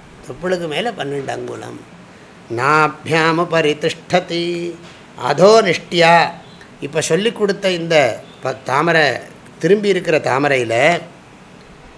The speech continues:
தொப்புளுக்கு மேல பத்து அங்குலம். விதஸ்தியாந்தே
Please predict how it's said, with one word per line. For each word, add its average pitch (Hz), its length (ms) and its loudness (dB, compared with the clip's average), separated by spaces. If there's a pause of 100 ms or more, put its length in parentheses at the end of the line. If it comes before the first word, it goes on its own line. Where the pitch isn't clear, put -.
(840)
தொப்புளுக்கு 196 580 0
மேல 220 560 4 (200)
பத்து 151 360 0
அங்குலம். 165 400 2 (120)
விதஸ்தியாந்தே 156 1160 2